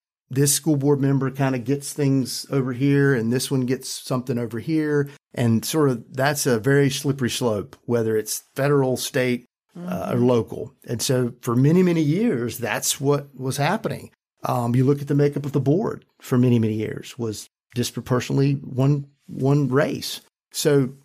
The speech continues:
Speaker 1: naturally, you know, the louder voices, those with more power and influence, I'm talking about going way back. I'm not shocked that we see that.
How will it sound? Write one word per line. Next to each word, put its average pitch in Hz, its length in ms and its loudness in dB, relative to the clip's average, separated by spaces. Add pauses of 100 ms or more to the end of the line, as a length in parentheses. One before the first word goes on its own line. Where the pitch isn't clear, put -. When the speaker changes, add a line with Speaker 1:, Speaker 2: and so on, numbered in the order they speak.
(420)
Speaker 1:
naturally, 135 920 0 (140)
you - 220 -8
know, 123 280 -4 (380)
the 127 120 2
louder 127 380 2
voices, 123 640 0 (280)
those 131 300 2
with 120 180 0
more 110 200 2
power 120 360 0
and 113 80 2
influence, 170 640 0
I'm 110 160 -4
talking 113 320 -2
about 113 240 -6
going 113 400 -2
way 120 180 -4
back. 120 220 -6 (300)
I'm 131 180 2
not 139 240 2
shocked 107 500 -4
that 104 180 -4
we 107 140 -4
see 185 360 2
that. 101 360 -4